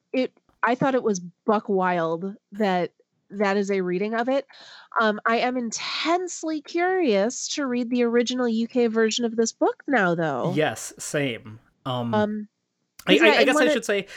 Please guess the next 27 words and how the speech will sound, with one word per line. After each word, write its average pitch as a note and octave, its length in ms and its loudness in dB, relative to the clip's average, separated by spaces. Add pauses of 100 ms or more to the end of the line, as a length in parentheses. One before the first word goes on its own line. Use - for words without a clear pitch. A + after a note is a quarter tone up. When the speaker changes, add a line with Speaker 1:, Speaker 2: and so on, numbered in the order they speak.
(200)
Speaker 2:
I've G3 80 2
never B3 160 2
thought A3 180 0
too G#3 120 0
hard E3+ 160 2
about C#3 400 2
it, A#2 200 -2 (140)
and C#3+ 140 2
I D3+ 80 2
would C#3+ 120 -2
say C3 360 -2
them D3+ 200 -2
having D#3+ 240 -4
sex C#3+ 220 -4
is C3 100 -6
not C3+ 300 -4
off B2+ 300 -2
the A3+ 80 2
table, A#3 520 -8
but D#3+ 140 0
it's - 180 -6
not D3+ 300 -4
necessarily C3+ 800 -2
what A#2 160 -6
I G#2+ 80 -10
think - 200 -16
happened. - 440 -16